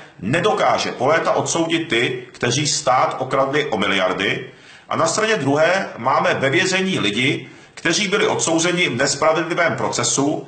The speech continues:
nebo falešně obviněné obc-, eh, otce, kteří neplatili na dítě,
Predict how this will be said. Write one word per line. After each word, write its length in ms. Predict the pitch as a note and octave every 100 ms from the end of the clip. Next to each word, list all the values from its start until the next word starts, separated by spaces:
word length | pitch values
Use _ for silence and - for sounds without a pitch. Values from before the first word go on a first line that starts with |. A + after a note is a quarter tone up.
| -
nebo 220 | B2 D3 C#3+
falešně 460 | C3 C3+ - -
obviněné 540 | - B2+ C#3+ D#3+ D3 G#2+
obc-, 340 | A2 - -
eh, 40 | G#2+ - - -
otce, 600 | B2+ B2 - - D3+ - - - - -
kteří 320 | - G3 G3
neplatili 500 | B2 B2+ E3+ F#3 C#3+
na 100 | G#2
dítě, 480 | A2+ D3+ - D#3